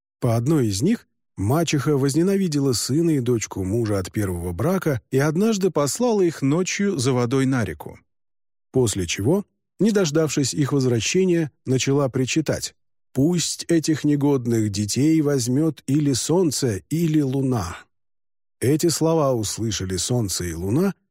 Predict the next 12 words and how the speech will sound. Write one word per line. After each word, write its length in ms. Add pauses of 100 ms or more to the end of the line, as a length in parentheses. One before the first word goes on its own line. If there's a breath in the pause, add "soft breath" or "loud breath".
и 100
бросились 540
с 80
небесной 540
выси 340
к 80
детям, 500 (200)
которые 440
заигрались 640
у 80
воды. 360 (760)
Заметив, 640